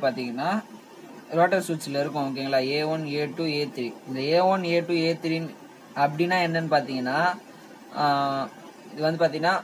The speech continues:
ஆர் ஒய் பி, இந்த மூணு பேஸை தான் அவனுங்க வந்து ஏ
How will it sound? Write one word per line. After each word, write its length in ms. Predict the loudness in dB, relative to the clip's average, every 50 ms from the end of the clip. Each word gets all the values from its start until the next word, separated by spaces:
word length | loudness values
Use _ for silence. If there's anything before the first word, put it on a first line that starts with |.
| 0 2 6 8 10
ஆர் 180 | 8 8 6 4 -6 -4 2 4
ஒய் 200 | 4 6 6 4 2 -2 -2 -4
பி, 120 | -2 -2 -4 -4 -8 -10 -8
இந்த 120 | -6 -6 -6 -4 -2
மூணு 200 | 0 0 0 -2 -2 0
பேஸை 300 | 2 4 4 4 4 2 4 6
தான் 120 | 6 6 6
அவனுங்க 280 | 4 2 0 0 0 -2 -2
வந்து 220 | -4 -4 -2 -2 0 0 0 2 4
ஏ 60 | 4